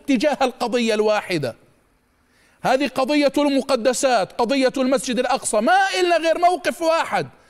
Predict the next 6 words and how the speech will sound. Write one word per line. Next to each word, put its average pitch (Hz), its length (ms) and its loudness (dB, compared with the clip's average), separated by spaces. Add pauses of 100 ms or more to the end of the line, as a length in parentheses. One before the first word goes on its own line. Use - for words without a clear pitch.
(260)
أنه 294 580 2 (220)
جزء 370 460 0
من 339 140 0
ديننا 285 360 2
ومن 233 260 0
عقيدتنا. 196 760 -4